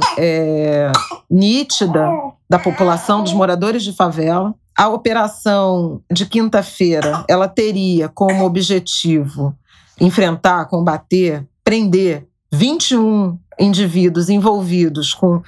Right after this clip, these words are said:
aliciamento de menores pro tráfico, roubo, sequestro,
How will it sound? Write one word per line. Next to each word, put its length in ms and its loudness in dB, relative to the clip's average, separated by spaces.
aliciamento 840 0
de 140 0
menores 720 0
pro 180 -6
tráfico, 880 -2
roubo, 800 0
sequestro, 1120 -2